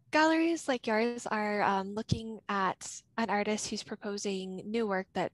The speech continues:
isn't made at all yet, um, and you're just looking at their past work, how do you look at that and consider it in relation to, like,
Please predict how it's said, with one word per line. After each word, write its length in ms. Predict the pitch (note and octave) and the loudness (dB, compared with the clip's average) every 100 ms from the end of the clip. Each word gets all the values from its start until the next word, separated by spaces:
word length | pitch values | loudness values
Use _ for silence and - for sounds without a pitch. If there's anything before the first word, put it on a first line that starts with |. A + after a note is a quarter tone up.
| - | -4
isn't 320 | G#3 G3+ G3 | -2 -2 -4
made 200 | F#3+ F#3 | -2 0
at 120 | F3+ F3+ | 2 2
all 180 | E3+ | 0
yet, 400 | F3 E3 F#3+ - - - - - G#3+ | 0 0 0 -2 -18 -18 -20 -4 4
um, 260 | F#3+ F#3 | 4 4
and 220 | - F#3+ F#3+ | 0 -4 -2
you're 160 | F#3 | -2
just 240 | - G3 - | -2 -6 -6
looking 240 | - G3 | -6 -4
at 120 | F#3 | -2
their 100 | F#3+ | -2
past 360 | F#3+ G3 - - | -2 -2 -2 -2
work, 220 | D4+ D4+ - - - | -4 -4 -14 -18 -2
how 120 | B3 | 0
do 80 | B3+ | 2
you 120 | B3+ | 2
look 160 | A3+ A#3 | 2 2
at 80 | |
that 200 | G#3+ G3 | 4 4
and 140 | G#3 G#3 | 2 -4
consider 640 | G3+ G3 - F#3+ F3+ F3 | -8 -8 -4 0 0 0
it 280 | - F3 - | 0 0 0
in 120 | F#3 | -4
relation 480 | F3+ E3+ F3 F#3 F3 | -2 -2 -2 -6 -8
to, 560 | - F3 E3+ E3+ E3+ - _ _ _ _ - | -8 -6 -4 -4 -6 -10 _ _ _ _ -4
like, 300 | E3+ - | -4 -4